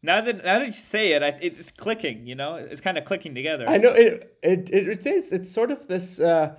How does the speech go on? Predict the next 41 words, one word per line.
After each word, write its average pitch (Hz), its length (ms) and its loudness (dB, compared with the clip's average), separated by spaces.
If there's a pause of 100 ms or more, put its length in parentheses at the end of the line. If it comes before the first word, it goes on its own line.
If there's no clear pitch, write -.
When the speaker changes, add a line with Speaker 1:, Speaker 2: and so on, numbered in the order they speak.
(160)
Speaker 2:
she's 170 240 -4
never, 196 380 2
she's 180 240 -2
kind 190 240 0
of 233 140 0
has 185 220 2
a 190 60 -4
strong 175 380 0
personality, 156 760 -2
but 147 320 -10
she's 151 260 -4
also 196 300 -2
kind 185 300 -4
of 185 160 -8
very 156 420 0
chill 151 600 0
and 139 260 -4 (240)
never 175 420 0
fully 165 420 -2
down 147 360 -2
on 143 240 -6
earth. 139 440 -4
It's, 147 320 -6
uh, 180 220 2
it's 196 180 -4
a 233 60 2
really 214 300 0
interesting 190 340 -6
character. 147 380 -4
I 147 100 -2
think 185 320 -6
it's, 175 180 -4
it 185 160 -2
is 196 160 0
a 180 60 -2
bit 170 160 -2
similar 165 360 -4
to 151 120 -10
Lost 147 280 -4
in 147 40 -12
Translation. 135 680 -10